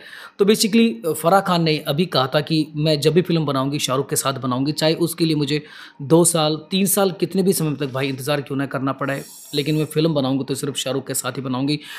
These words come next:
और उन्होंने ये भी कहा था कि शाहरुख मेरे लिए बहुत लकी है। जी हाँ दोस्तों, जब भी मैं शाहरुख के साथ फिल्में बनाती हूँ हमेशा वो फिल्म सुपर डुपर हिट रहती है। तो फराह और शाहरुख ने सबसे पहले फिल्म बनाई थी मैं हूं ना, जो कि दो हज़ार चार के अंदर आई थी। उस फिल्म ने भाई सत्रह करोड़ का कलेक्शन किया था।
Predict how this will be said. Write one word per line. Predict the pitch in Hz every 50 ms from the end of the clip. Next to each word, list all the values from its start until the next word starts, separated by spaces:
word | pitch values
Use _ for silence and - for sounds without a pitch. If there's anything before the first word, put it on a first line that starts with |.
| - - - -
और | 214 208
उन्होंने | 214 240 240
ये | 202 208 208
भी | 185 220
कहा | - 175 151
था | - 170
कि | 160 -
शाहरुख | - 165 160 170 165 170
मेरे | 156 156 147
लिए | 151 151 143
बहुत | 127 135 135 131 123
लकी | 117 - - - 120 110
है। | 98 95 98
जी | 117 156
हाँ | 165 156
दोस्तों, | 151 165 156 - - 175
जब | 143 151 143
भी | 143 156
मैं | 160 165
शाहरुख | 151 - 139 143 139 -
के | 147
साथ | 131 139
फिल्में | 135 - 131 127 143 135
बनाती | 131 131 127 120 - 143
हूँ | 147 139 135
हमेशा | 139 147 143 - 147
वो | 139 135 -
फिल्म | 151 151 151
सुपर | 143 - 143 - 143 143
डुपर | 143 139 - 143
हिट | 143 127
रहती | 135 131 - 160 160
है। | 165 165 - - - - - - - -
तो | 196
फराह | - - 196 196 202
और | 202 202 208 185
शाहरुख | - - 175 165 165 165
ने | 175 165
सबसे | - 165 139 - 170
पहले | - 147 147 147
फिल्म | 139 - 147 151 143
बनाई | 143 143 143 143
थी | 139 -
मैं | 139 147 156 147
हूं | 135 143 143
ना, | 143 143 143 - -
जो | 131 139 131
कि | 123 135
दो | 131 147 135
हज़ार | 131 147 135
चार | 131 - 139 131 135
के | - 143
अंदर | 135 131 135
आई | 135 135
थी। | 123 139
उस | 127 -
फिल्म | - 127 123 131
ने | 135
भाई | 123 135 135
सत्रह | - 143 131 - - 143
करोड़ | 127 135 131 120
का | 123 131
कलेक्शन | 131 135 131 127 - 135 131
किया | 120 131 131
था। | 123 139 139 -